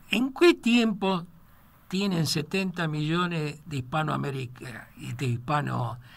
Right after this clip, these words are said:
eh, en Norteamérica? No en tanto tiempo,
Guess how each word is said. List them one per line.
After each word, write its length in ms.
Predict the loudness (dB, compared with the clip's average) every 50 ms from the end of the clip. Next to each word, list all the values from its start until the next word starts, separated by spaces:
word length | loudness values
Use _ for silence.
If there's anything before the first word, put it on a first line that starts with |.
| -20 -20 -12 -8
eh, 320 | -4 -4 -2 -4 -4 -6 -4
en 680 | -2 -2 -2 0 -2 -2 -4 -4 -6 -6 -6 -6 -4
Norteamérica? 960 | -4 -4 -4 -6 -6 -6 -6 -4 -4 -6 -8 -8 -10 -14 -14 -14 -14 -14 -14 -16 -20 -20 -20 -20 -20 -20 -20 -20 -20 -20 -20 -20 -20 -20 -20 -20 -20 -20 -20 -20 -20 -20 -20 -20 -20 -20 -20 -20 -20 -20 -20 -20 -20 -20 -20 -20 -20 -14 -6
No 200 | 0 4 4 6
en 200 | 6 4 2 0
tanto 380 | 0 -2 -2 -2 -2 -4 -6 2
tiempo, 540 | 4 4 6 6 4 0 -4 -8 -14 -16